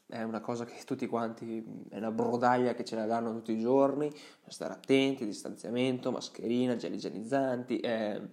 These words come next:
è giusto, è assolutamente giusto, perché senza di quelli non potremo stare. Assolutamente la mascherina, ragazzi, cioè, mettetela. Non, non usatela come,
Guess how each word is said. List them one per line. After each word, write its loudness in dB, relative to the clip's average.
è -8
giusto, 0
è -4
assolutamente 0
giusto, 0
perché -4
senza -4
di 2
quelli 2
non 0
potremo -2
stare. 4
Assolutamente -2
la 2
mascherina, -2
ragazzi, -8
cioè, -4
mettetela. -10
Non, -4
non -2
usatela -6
come, -2